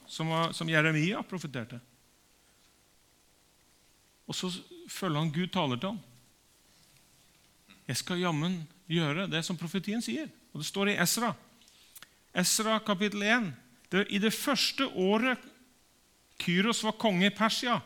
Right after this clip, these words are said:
vakte Herren en tanke i ham. For at det ordet som Herren hadde talt gjennom Jeri-, Jeremia skulle bli oppfylt. Så han leser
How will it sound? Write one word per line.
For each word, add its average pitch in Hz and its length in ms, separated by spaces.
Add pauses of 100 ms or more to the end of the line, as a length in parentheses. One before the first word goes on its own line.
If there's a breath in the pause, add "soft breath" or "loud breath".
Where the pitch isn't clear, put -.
(200 loud breath)
vakte 208 600
Herren 214 400
en 240 140
tanke 226 400
i 254 180
ham. 311 240 (2000)
For 190 80
at 190 140
det 220 180
ordet 196 400
som 214 160
Herren 180 240
hadde 196 240
talt 220 320
gjennom 190 160
Jeri-, 185 480
Jeremia 196 560
skulle 170 320
bli 214 160
oppfylt. - 480 (2500 soft breath)
Så - 240
han 220 240
leser 196 460